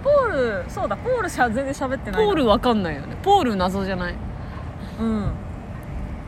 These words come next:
Speaker 2: ガタイがいいとしか。
Speaker 1: <laughs> ラグビー体型っていうことしか知らないよ。あと誰だ？
Speaker 2: 意外と。
Speaker 1: いや、マジで本当、あ、あ、あれだ。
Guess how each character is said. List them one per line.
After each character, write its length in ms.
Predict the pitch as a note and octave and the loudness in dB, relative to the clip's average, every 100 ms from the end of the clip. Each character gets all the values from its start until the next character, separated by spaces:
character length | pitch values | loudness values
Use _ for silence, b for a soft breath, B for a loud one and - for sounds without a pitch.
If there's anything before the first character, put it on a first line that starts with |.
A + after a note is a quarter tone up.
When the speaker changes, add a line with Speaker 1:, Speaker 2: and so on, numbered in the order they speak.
| - - G3 | -8 0 4
Speaker 2:
ガ 160 | B3+ | 6
タ 180 | C#4 D#4 | 6 4
イ 100 | D#4+ | 4
が 160 | C#4+ C#4 | 2 2
い 300 | C#4 C4+ F#3+ | 2 2 2
い 60 | |
と 160 | - G3 | -2 -4
し 100 | - | 0
か。 140 | F3 C4 A#3+ D4 - F4+ - F4 F4 | 2 2 4 2 2 -2 0 -2 -2
Speaker 1:
<laughs> 720 | - - - - E4+ F#4 - | -6 -12 -12 -12 -8 -6 -2
ラ 180 | A#3 C#4+ | 0 0
グ 120 | D4+ | -2
ビ 160 | D#4 | -4
ー 80 | D#4 | -2
体 180 | D#4+ D4 | -2 -2
型 140 | - | -4
っ 100 | F3 F3 | -8 -10
て 80 | - | -10
い 40 | E3+ | -10
う 20 | |
こ 80 | E3+ | -12
と 60 | |
し 100 | E3 | -12
か 100 | - | -14
知 100 | - | -10
ら 100 | F3 | -10
な 80 | E3 | -8
い 40 | D#3 | -10
よ。 60 | - - - B B B B - | -12 -12 -12 B B B B -8
あ 80 | - | -8
と 120 | F#3+ | -6
誰 240 | G3 C4 | -4 -2
だ？ 280 | A3 D#3 C#3+ - - - - - - - - - | -4 -6 -6 -10 -12 -12 -12 -12 -12 -12 -10 -4
Speaker 2:
意 100 | A3+ | -2
外 180 | D#4+ E4 | -2 -2
と。 280 | D#4+ D#4 - - - - - - - - - - - - - - - - | -4 -4 -6 -10 -10 -10 -10 -10 -10 -10 -12 -12 -12 -12 -12 -12 -10 -4
Speaker 1:
い 20 | |
や、 60 | G3+ | -2
マ 180 | B3+ | -2
ジ 100 | A4+ F#4+ | -4 -2
で 180 | B3+ | -2
本 200 | A3+ G#3+ G3 - | 0 -2 -4 -6
当、 400 | G3 F#3+ F#3 F3 - - - - - - | -6 -4 -6 -8 -10 -10 -12 -12 -8 0
あ、 960 | G#3+ G3 E3 A3 B3 B3+ B3+ B3 A#3 | 2 2 2 0 2 2 2 2 0
あ、 20 | G#3 | 0
あ 60 | |
れ 60 | |
だ。 100 | C4 | -2